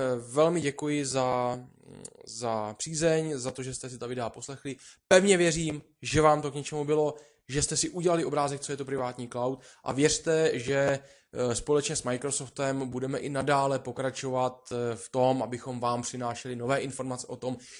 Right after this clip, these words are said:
jak bude fungovat privátní cloud s příchozí verzí Windows Server dva tisíce dvanáct,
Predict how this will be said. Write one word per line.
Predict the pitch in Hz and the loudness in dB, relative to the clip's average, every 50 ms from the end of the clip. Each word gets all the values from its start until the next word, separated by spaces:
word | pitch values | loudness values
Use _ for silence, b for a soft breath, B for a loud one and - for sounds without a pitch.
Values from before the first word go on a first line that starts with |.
| B | B
jak | - 147 147 139 | 2 2 2 4
bude | 147 151 147 | 2 0 0
fungovat | 143 143 139 139 143 139 131 | 0 -2 -2 0 0 0 0
privátní | - 131 135 131 127 123 123 - 135 123 | 0 -2 0 0 0 -2 -2 -4 -8 -6
cloud | 120 127 123 120 117 - | -4 -4 -4 -4 -4 -6
s | - | -6
příchozí | - - - 147 - - 143 135 135 131 | -4 -4 -6 -6 -4 -6 -4 -4 -4 -4
verzí | 120 123 127 123 123 127 131 123 | -2 -4 -4 -2 -4 -2 -2 -2
Windows | 120 123 123 127 127 117 - | -2 -2 -2 -2 -2 -4 -6
Server | - 123 135 120 | -8 -8 -6 -6
dva | 120 117 | -6 -6
tisíce | 120 123 117 131 | -6 -6 -6 -6
dvanáct, | 123 120 120 117 117 117 113 113 113 - | -4 -2 0 0 0 0 0 -2 -4 -8